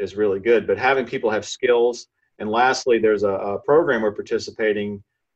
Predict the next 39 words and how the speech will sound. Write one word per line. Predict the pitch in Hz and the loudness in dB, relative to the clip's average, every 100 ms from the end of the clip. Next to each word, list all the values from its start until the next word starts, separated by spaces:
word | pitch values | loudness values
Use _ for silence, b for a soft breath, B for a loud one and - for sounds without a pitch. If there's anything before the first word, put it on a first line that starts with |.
| _ _ | _ _
in. | 104 104 101 104 | -4 -2 -4 -6
It's | 101 | -10
called | - 107 104 | -4 -2 0
the | 98 | -2
Apprenti-, | 92 139 135 113 113 _ _ _ | -2 -2 -2 -4 -10 _ _ _
or | 98 98 _ | -12 -12 _
for | 104 | -6
apprenticeship | 95 123 127 110 - 90 85 _ _ | -4 -4 -4 -6 -4 -6 -6 _ _
program, | 113 104 104 101 101 98 _ _ _ | 0 2 0 -2 -6 -10 _ _ _
where | - 101 104 101 98 | -2 2 4 2 0
we're | 107 113 | 0 -2
taking | 117 127 120 113 | 2 0 0 -8
people | 120 117 107 | -8 -4 -2
in | 110 110 104 | -2 -4 -4
who | 107 | -2
are | 98 | 0
looking | 104 110 113 | 0 -2 -4
for | 117 | 0
a | 117 | 0
career | 117 120 143 | 0 2 0
change. | - 101 87 87 - - _ _ _ 98 | 0 -10 -10 -12 -14 -16 _ _ _ -12
And | 98 98 101 | -8 -6 -4
this | 104 | -6
program | _ 117 110 110 110 107 107 110 | _ 0 2 0 0 -2 -4 -8
will | 110 | -10
provide | 101 104 107 104 | -10 -2 0 0
the | 101 | -2
training, | - 120 113 123 139 143 - _ _ _ | -8 -4 -2 -2 -4 -6 -14 _ _ _
uh, | 98 101 | -8 -8
the | 101 | -6
placement, | - 120 131 143 143 143 | 0 2 2 -2 -2 -2
and | 107 101 | -4 -6
they | 104 | -6
have | 101 | -6
a | |
six-month | 117 - - - 117 117 117 | -6 -6 -6 -4 -4 -4 -4
period | 127 117 123 143 147 _ _ | 0 2 4 2 0 _ _
to | 120 | -10
learn. | 104 107 117 143 | -4 -2 -2 -4